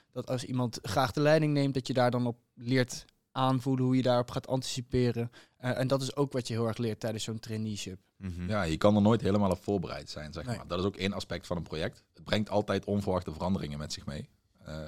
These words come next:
Speaker 3: en dat is ook wel iets wat handig is als P M O, dat je daar gewoon op voorbereid bent. En dat je daar ook weet hoe je daarmee om kan gaan.
Speaker 2: Ja. Ja, eigenlijk breng je een soort van een pakket aan soft skills met je mee.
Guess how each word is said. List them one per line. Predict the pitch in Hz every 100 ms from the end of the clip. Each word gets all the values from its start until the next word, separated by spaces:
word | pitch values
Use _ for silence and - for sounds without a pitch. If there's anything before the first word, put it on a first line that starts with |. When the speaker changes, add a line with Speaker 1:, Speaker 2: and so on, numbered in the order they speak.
| -
Speaker 3:
en | 87 87
dat | 95
is | 95
ook | 107 98
wel | 92 -
iets | 101 -
wat | 87
handig | 80 98 104
is | 98
als | 87
P | - 85
M | 85
O, | 101 135
dat | 85
je | -
daar | 85
gewoon | 82 82
op | -
voorbereid | 80 80 - 78
bent. | 73 -
En | 87
dat | 87
je | 87
daar | 87
ook | 90
weet | 78 87 90 - _ _ - _
hoe | 87
je | 104
daarmee | 90 85 78
om | 95
kan | 76
gaan. | 73 73 _ _
Speaker 2:
Ja. | - 92 - _ _ _
Ja, | 87 80
eigenlijk | 73 80 90
breng | 90 92
je | 92 87
een | 78 98
soort | 101 85
van | - 85
een | 95 78
pakket | 95 - 92
aan | 90
soft | - 110
skills | - 110 101
met | 101 98
je | -
mee. | 90 92